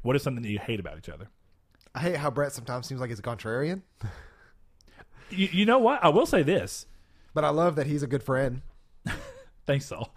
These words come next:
Speaker 2: I'll say that's literally, like, the only thing that every now and then you'll just say something, I'm like, "He's just saying that to get on my nerves."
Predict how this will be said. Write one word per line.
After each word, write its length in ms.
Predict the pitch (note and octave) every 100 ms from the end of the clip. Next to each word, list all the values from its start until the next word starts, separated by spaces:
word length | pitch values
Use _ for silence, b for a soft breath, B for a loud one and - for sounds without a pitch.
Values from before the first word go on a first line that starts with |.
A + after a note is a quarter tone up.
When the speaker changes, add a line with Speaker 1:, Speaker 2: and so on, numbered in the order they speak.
| -
Speaker 2:
I'll 120 | C#3
say 100 | F3
that's 180 | F3 -
literally, 280 | E3 F3 D#3
like, 140 | C#3
the 60 | C3+
only 140 | D3
thing 160 | D3 C#3+
that 120 | B2+
every 260 | D#3 F3 G3
now 200 | F#3 E3
and 80 | D3+
then 120 | C#3
you'll 120 | C#3
just 140 | C3+ C#3
say 120 | C#3+
something, 240 | C#3+ C#3
I'm 100 | C3+
like, 200 | A#2 G#2 F#2 _ _ b b b
"He's 140 | - -
just 180 | G#2+
saying 220 | - G2+ G#2
that 120 | G#2+
to 60 |
get 120 | A2 A#2
on 100 | A#2
my 60 |
nerves." 460 | B2 A#2+ A2 -